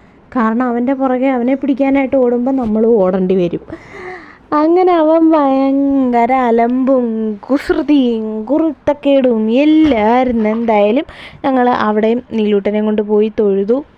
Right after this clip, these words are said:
ഞാൻ അന്നേരം ചേട്ടായിയോട് പറയുകയും ചെയ്തു, ചേട്ടായി ആദ്യമായിട്ടാണ് വെ-, ഈ അം-, പട്ടാഴി അമ്പലത്തിൽ വരുന്നതെങ്കിലും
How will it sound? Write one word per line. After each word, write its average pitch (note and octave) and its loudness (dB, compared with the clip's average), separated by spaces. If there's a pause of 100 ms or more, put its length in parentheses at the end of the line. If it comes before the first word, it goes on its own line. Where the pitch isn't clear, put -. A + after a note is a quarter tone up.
(1120)
ഞാൻ A#3 -2
അന്നേരം C4+ 0
ചേട്ടായിയോട് A#3+ 0
പറയുകയും A3+ 0
ചെയ്തു, A3 2
ചേട്ടായി A#3 0
ആദ്യമായിട്ടാണ് A3+ 0
വെ-, A3 0
ഈ A3 0
അം-, G#3+ -4 (280)
പട്ടാഴി B3+ 0
അമ്പലത്തിൽ A#3+ -2
വരുന്നതെങ്കിലും A3 -2